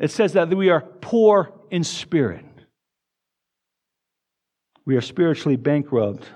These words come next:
until God deposits the gift of grace in our hearts,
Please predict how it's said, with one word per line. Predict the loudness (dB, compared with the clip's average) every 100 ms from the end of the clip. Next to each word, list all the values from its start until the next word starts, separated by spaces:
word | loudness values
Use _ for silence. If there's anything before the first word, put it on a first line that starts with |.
| -14
until | -10 -4 -4
God | -2 0 0 -2
deposits | -8 -10 -12 -6 -4 -4 -6 -12 -14 -16 -18 -20 _ _ _ _ _ _ _ -12
the |
gift | -6 -4 -4 -6
of | -6
grace | -4 -4 -6
in | -6
our | -6
hearts, | -8 -10 -12 -20 -20